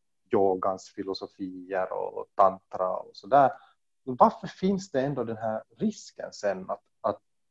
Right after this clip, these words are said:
att man faller in i, i humbug? Att man blir föremål för, för, ja, vad ska vi kalla det? Mm, falska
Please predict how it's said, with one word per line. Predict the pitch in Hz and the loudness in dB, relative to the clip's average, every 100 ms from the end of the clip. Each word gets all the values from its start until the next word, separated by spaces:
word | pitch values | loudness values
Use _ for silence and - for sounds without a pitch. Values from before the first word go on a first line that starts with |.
| _ | _
att | - 113 - | 0 0 0
man | 120 127 127 | 2 4 4
faller | - 151 143 139 139 | 2 6 6 6 4
in | 165 165 151 | 2 2 -2
i, | 135 | -2
i | 131 131 127 - | 0 0 0 2
humbug? | 190 233 180 95 - _ _ | 4 4 2 -6 -8 _ _
Att | 120 123 | -2 6
man | 131 135 | 6 6
blir | 143 135 135 - - - - - _ _ _ - - | 6 4 4 -10 -20 -20 -20 -20 _ _ _ -14 8
föremål | 165 196 160 135 123 | 10 10 10 8 8
för, | 113 - 117 117 - | 4 2 4 2 -2
för, | - 117 113 110 107 - _ _ _ _ _ _ _ _ | 0 0 2 -2 -4 -12 _ _ _ _ _ _ _ _
ja, | 233 180 - - _ - | 2 4 4 -4 _ -2
vad | 151 | -2
ska | - | 2
vi | 160 | 2
kalla | 160 160 131 | 4 4 4
det? | 104 104 _ _ _ _ _ _ _ _ _ _ | 0 -8 _ _ _ _ _ _ _ _ _ _
Mm, | 101 95 92 92 90 85 _ _ _ _ _ _ _ - | -10 -8 -6 -4 -6 -8 _ _ _ _ _ _ _ 6
falska | 156 202 190 - - - | 8 8 6 -12 -14 -10